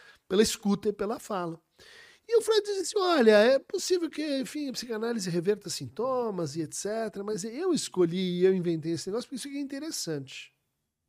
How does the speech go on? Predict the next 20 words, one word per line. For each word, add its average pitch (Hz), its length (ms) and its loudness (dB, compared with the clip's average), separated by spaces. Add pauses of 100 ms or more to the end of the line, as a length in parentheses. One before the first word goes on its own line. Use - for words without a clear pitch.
(140)
Porque - 500 -4 (360)
a 262 80 0
vida 254 260 2
como 226 200 -2
médico, 180 420 4
prescre-, 170 560 0 (100)
pre-, 185 160 2
prescrevendo, 180 800 2
mandando 190 380 0
os - 60 -10
pacientes, 170 580 -2
enfrentando, 180 500 -4 (400)
é 381 100 -10
meio 392 200 -4
chata, 180 720 0 (460)
né? 226 220 -12 (420)
Psicanálise 285 640 0
é 311 80 0
uma 349 240 0
aventura 320 680 6